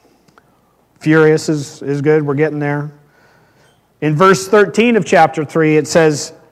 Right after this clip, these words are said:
"Then Nebuchadnezzar flew into a rage."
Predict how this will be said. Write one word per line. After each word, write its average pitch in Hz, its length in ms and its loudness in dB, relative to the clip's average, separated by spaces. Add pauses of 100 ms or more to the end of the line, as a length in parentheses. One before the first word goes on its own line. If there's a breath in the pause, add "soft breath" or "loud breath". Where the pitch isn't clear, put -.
(540)
"Then 185 300 2
Nebuchadnezzar 185 680 0
flew 240 640 2
into 202 640 -2
a 165 180 0
rage." 151 960 -2